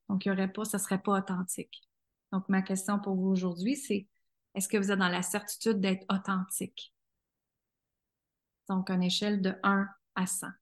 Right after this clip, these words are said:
Maintenant, l'autre point, c'est êtes-vous dans la certitude du moment présent ? Êtes-vous capable de connecter avec le moment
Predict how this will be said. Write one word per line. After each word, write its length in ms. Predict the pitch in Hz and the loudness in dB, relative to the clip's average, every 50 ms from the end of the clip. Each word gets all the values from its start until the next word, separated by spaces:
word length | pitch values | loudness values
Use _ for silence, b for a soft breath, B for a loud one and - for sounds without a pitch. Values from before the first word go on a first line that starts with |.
| _ _ _ _ _ _ _ _ _ _ _ _ _ _ _ _ _ _ _ _ - | _ _ _ _ _ _ _ _ _ _ _ _ _ _ _ _ _ _ _ _ 4
Maintenant, 520 | 226 226 220 214 220 - 226 233 247 262 262 | 6 6 6 4 4 2 4 4 6 6 6
l'autre 260 | 247 226 214 208 - - - | 6 4 4 2 -2 -6 -2
point, 320 | - 220 214 226 254 302 - - _ _ _ _ _ _ _ _ _ _ _ _ _ _ _ _ | 0 2 4 4 4 2 2 -2 _ _ _ _ _ _ _ _ _ _ _ _ _ _ _ _
c'est 180 | - - 208 | -6 0 2
êtes-vous 280 | 196 190 180 190 220 220 | 2 2 2 2 2 4
dans 140 | 240 226 202 | 4 4 6
la 140 | 190 185 196 | 4 4 2
certitude 960 | 196 - - - 285 294 - - - - - 220 226 - - - 285 240 220 | 2 0 0 0 0 0 0 -2 -6 -6 -6 -6 -6 -4 -2 0 0 2 2
du 200 | 190 170 175 185 | 2 2 4 6
moment 600 | 185 185 185 190 202 214 214 208 214 220 226 220 - - - _ _ _ | 6 8 8 8 6 6 6 6 6 6 4 2 0 -4 -12 _ _ _
présent ? 640 | - - - - 233 240 233 220 226 - 180 180 - - _ _ _ _ _ _ _ _ _ _ _ _ _ _ _ _ _ _ _ _ _ _ _ _ _ _ _ _ _ _ _ _ _ _ - | -14 -14 -6 0 2 2 2 2 0 -2 -4 -6 -6 -10 _ _ _ _ _ _ _ _ _ _ _ _ _ _ _ _ _ _ _ _ _ _ _ _ _ _ _ _ _ _ _ _ _ _ 0
Êtes-vous 260 | 202 190 185 190 196 | 0 2 2 0 0
capable 540 | 190 254 262 262 262 277 277 285 285 262 214 | 0 0 -2 0 2 2 4 4 4 4 4
de 80 | 196 190 | 2 2
connecter 520 | - - 233 233 233 226 226 - 262 262 | 0 2 4 4 4 4 2 0 0 2
avec 240 | 254 220 196 - - | 2 0 0 0 0
le 140 | 185 180 180 | 2 2 4
moment 460 | 185 190 190 196 202 208 214 220 | 4 4 4 4 4 2 2 0